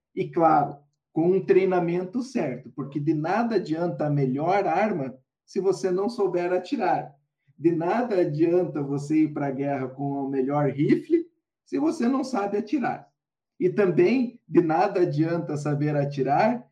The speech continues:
se você não tiver um bom rifle. Quer dizer, é necessário essa sintonia, essa equalização entre o que você quer e quais as ferramentas que você tem disponível à sua mão pra fazê-lo.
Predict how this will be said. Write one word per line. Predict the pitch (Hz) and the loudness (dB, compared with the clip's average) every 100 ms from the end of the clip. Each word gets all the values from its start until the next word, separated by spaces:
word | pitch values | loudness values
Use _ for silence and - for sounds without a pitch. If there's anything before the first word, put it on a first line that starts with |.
| _ _ | _ _
se | 240 | 0
você | 233 - 214 | 0 0 -2
não | 214 | -2
tiver | - 185 185 190 | -2 0 2 2
um | 202 | 2
bom | 180 208 | 2 2
rifle. | 247 196 160 - - - - _ _ | 2 0 -4 -4 -10 -10 -20 _ _
Quer | - 160 | -4 -4
dizer, | 139 151 185 143 | 0 0 0 -2
é | 139 | -2
necessário | 151 143 160 147 160 165 170 156 123 - - _ _ | -2 -2 -4 -4 -4 0 2 2 0 -4 -16 _ _
essa | 143 349 381 185 | 0 0 0 -2
sintonia, | 147 - 220 254 - 175 156 160 214 254 - | -2 -4 0 0 4 4 4 0 -2 -2 -6
essa | 135 135 135 127 | -8 -6 -2 0
equalização | 190 220 190 165 147 147 147 - 165 226 196 | 0 0 0 2 0 0 -2 -2 -2 -2 0
entre | 175 147 143 127 117 _ _ | -2 -2 -4 -6 -8 _ _
o | 131 | -10
que | - 185 | -8 -12
você | 214 214 - 180 | -4 -4 0 0
quer | 175 165 156 175 240 277 _ _ _ - | 0 -2 0 2 0 -6 _ _ _ 0
e | 233 311 - - _ | 4 4 0 -20 _
quais | 175 196 202 | 2 2 2
as | 196 - | -2 -2
ferramentas | 185 175 156 156 170 170 147 | -2 -2 -6 -6 -6 -8 -6
que | 160 | -6
você | 147 147 147 | -4 -4 -4
tem | 147 151 151 | -4 -4 -4
disponível | 139 - 139 127 139 139 135 | -8 -8 -4 -2 -2 -2 -2
à | 127 | -2
sua | - 131 123 | -4 -2 0
mão | 123 139 185 | 0 -2 -4
pra | - 180 | -4 -4
fazê-lo. | - 202 170 135 107 | -2 -2 0 0 -2